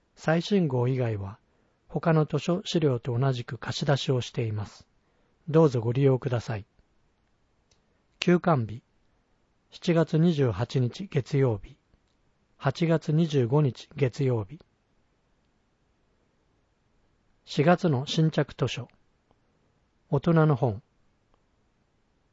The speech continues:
大企業優遇の経済施策が進んでいる。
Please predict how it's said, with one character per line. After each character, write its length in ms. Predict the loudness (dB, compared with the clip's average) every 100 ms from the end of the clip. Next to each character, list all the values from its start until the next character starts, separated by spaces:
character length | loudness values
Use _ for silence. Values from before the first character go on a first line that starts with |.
| _ _ _ _ _ _ _ _ -2
大 220 | 2 2
企 220 | 2 4
業 180 | 4 4
優 220 | 2 2
遇 260 | 2 2 2
の 260 | 0 -4 -6
経 220 | 2 4
済 180 | 6 4
施 140 | 4 -2
策 260 | -2 -2
が 140 | -8 -8
進 240 | -4 -2
ん 100 | 0
で 120 | -2
い 100 | -4
る。 180 | -8